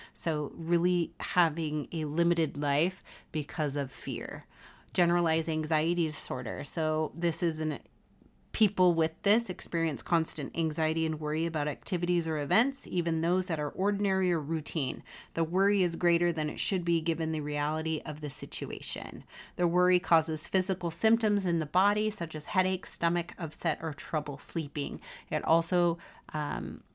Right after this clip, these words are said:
increases stress as well, which also increases the anxiety. So, obsessive compulsive disorder. So it's a continual experience of unwanted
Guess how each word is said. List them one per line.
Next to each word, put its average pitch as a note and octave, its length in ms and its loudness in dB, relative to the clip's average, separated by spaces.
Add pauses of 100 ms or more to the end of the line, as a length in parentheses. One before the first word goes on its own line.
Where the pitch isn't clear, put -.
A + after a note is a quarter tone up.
(160)
increases D#3 560 0
stress - 440 -2
as - 180 -12
well, - 260 -4
which - 240 -6 (120)
also F#3 600 8 (300)
increases D#3 560 0
the C3+ 160 -4
anxiety. - 600 -6
So, C3+ 340 -2 (560)
obsessive G#3 600 4
compulsive G3 580 0
disorder. A3+ 540 4
So F3+ 300 2
it's F3+ 200 -2
a F3 60 2
continual G#3 640 2
experience F3+ 580 0
of D#3+ 160 -4
unwanted F#3 640 2